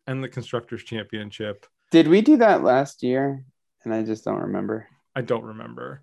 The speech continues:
Speaker 1: offhand.
Speaker 2: <laughs> I
Speaker 1: I
Speaker 2: feel
Speaker 1: know,
Speaker 2: like
Speaker 1: I mean,
Speaker 2: we
Speaker 1: I know
Speaker 2: always do, <laughs> and then we fucking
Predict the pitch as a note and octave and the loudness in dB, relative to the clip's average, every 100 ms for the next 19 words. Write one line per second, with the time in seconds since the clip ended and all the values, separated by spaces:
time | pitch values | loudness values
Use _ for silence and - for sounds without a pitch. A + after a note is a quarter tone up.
0 | _ B2 A2+ B2+ A#2 B2+ C#3 - D#3 D#3 | _ -18 -18 -16 -16 -16 -6 0 0 2
1 | F3+ G3 B3 F3 G#3 G3 E3 E3+ F3+ F3+ | 6 8 8 8 6 8 8 8 8 6
2 | D#3 D#3+ D#3+ F3 - - - F#3 - C#4 | 4 6 8 8 6 2 4 2 4 2
3 | D4+ - G3 F3+ F#3+ | 2 4 2 2 -2